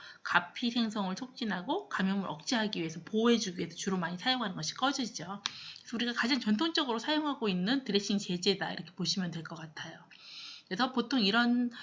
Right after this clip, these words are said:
어, 꺼즈는 어떤 상처에 적용을 해주는 것이 효과적이냐? 봉합된 상처, 그다음에 흡수와 보호를 위한 이 차 드레싱 재료로 사용을 하는 것이 더 효과적이라는 거예요.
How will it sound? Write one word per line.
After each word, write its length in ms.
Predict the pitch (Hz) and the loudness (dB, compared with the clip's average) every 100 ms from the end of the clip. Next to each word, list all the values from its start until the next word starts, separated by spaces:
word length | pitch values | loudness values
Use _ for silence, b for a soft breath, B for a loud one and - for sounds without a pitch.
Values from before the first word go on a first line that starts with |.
| B B | B B
어, 440 | 180 180 180 180 - - | 2 2 0 -4 -12 0
꺼즈는 640 | - 302 294 247 208 240 202 | 6 6 6 2 2 2 2
어떤 320 | 185 - 285 | 0 2 2
상처에 340 | 302 294 269 | 2 -2 0
적용을 380 | 214 185 196 196 | 0 0 0 2
해주는 300 | 233 233 214 | 0 0 0
것이 220 | 190 175 | 0 -2
효과적이냐? 680 | 240 262 247 190 160 208 240 - B B - | -2 -2 -2 -2 -4 0 -2 -2 B B 0
봉합된 580 | 226 277 277 - 233 214 | 10 10 8 2 2 2
상처, 560 | 220 175 - 156 - - | 0 -4 -6 -8 -10 -8
그다음에 460 | - 175 240 262 B B - | -2 0 2 0 B B -10
흡수와 720 | - - 370 330 196 226 220 | -10 -4 4 8 10 8 6
보호를 420 | 220 226 240 202 | 4 4 6 4
위한 240 | 202 208 | 2 2
이 140 | 220 233 | 0 0
차 220 | - 294 | 2 2
드레싱 380 | 262 226 226 208 | 2 0 2 2
재료로 280 | 190 175 180 | 0 -2 -4
사용을 380 | 247 262 220 214 | -2 0 0 0
하는 140 | 226 | 0
것이 160 | 180 - | -4 -6
더 80 | 175 | -6
효과적이라는 720 | 196 302 285 233 185 180 180 | 0 2 2 0 -2 -2 -6
거예요. 380 | 160 139 180 | -8 -8 -10